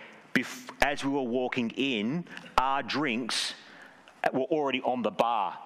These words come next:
They saw us coming and they knew what we were drinking. That was my life. Don't worry, I haven't been there for fifteen years. I go somewhere else now. No, I'm joking. Um, <laughs> so, so,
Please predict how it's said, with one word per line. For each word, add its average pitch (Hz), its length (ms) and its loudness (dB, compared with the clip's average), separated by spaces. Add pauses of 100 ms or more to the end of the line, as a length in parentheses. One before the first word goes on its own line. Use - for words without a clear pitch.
They 110 120 4
saw 139 300 0
us 113 100 -2
coming 110 420 0 (400)
and 117 120 4
they 113 60 2
knew 120 140 2
what 131 120 2
we 120 100 0
were 117 100 0
drinking. 104 380 -2 (2250)
That 117 160 4
was 120 100 0
my 120 100 2
life. - 520 -2 (840)
Don't 104 200 2
worry, 98 260 2
I 90 80 0
haven't 98 160 2
been 101 140 2
there 87 80 -2
for - 60 -6
fifteen 87 320 -4
years. - 140 -8 (520)
I - 80 4
go 104 100 2
somewhere 92 200 0
else 85 120 -2
now. - 120 -2
No, 85 80 2
I'm 82 60 2
joking. 78 220 0 (200)
Um, 120 360 2 (520)
<laughs> - 500 0
so, - 240 0 (880)
so, 151 480 2